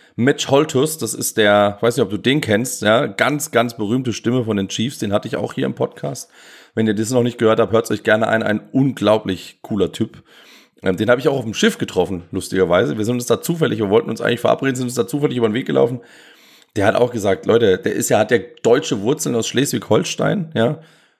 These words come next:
Der hat mir auch gesagt, „Dominik, wa-, was ist eigentlich hier los? Was ist in, was ist denn hier los bei euch? Ja, das ist ja ein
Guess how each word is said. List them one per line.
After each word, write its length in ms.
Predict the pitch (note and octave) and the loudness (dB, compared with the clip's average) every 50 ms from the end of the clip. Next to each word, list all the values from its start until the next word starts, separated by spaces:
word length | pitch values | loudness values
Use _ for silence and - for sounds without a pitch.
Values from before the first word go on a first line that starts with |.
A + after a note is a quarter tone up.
| _ - | _ 0
Der 100 | G2+ G#2 | 0 0
hat 120 | - - | 0 0
mir 140 | G#2+ G#2+ A#2 | -2 0 0
auch 80 | B2+ | 0
gesagt, 320 | - C3+ A2 G2+ F2+ - - | -2 -2 -2 -2 -2 -4 -8
„Dominik, 300 | B2+ C#3+ D3 B2+ - - - | -10 -10 -10 -10 -12 -12 -16
wa-, 220 | - - - - _ | -16 -16 -16 -14 _
was 180 | - G3+ - - | -10 -10 -8 -8
ist 200 | - - - - | -8 -8 -6 -4
eigentlich 200 | A2 A2+ G#2 - | -4 -4 -2 -2
hier 100 | G#2+ G2 | -2 -2
los? 440 | G2 D3+ E3+ - - - - - _ | 0 -2 -2 -4 -6 -10 -14 -14 _
Was 300 | G#2+ A2 B2 C#3 - - | -8 -8 -6 -4 -6 -6
ist 420 | - - - B2+ D3+ D3+ - - - | -8 -2 -2 -2 0 0 -4 -6 -6
in, 180 | B2 A#2 A2+ - | -6 -6 -4 -4
was 180 | A#2+ D#3+ D#3 | -4 -4 -2
ist 180 | - - - - | -4 -6 -4 -2
denn 120 | - G#2+ | -2 -2
hier 180 | G#2+ B2+ E3 E4 | 0 0 0 0
los 300 | A3+ - - G2 - - | 0 -4 -6 -6 -8 -8
bei 100 | - - | -6 -4
euch? 260 | E2+ E2+ F2 - - | -4 -4 -4 -4 -2
Ja, 180 | - A2+ B2 B2+ | 0 0 0 0
das 200 | - A2+ - - | -2 -6 -6 -6
ist 160 | - A#2 A#2 | -6 -4 0
ja 160 | C3+ - - - | 0 -2 0 0
ein 300 | B2+ C3 C3+ C#3 B2+ | 0 0 0 0 -4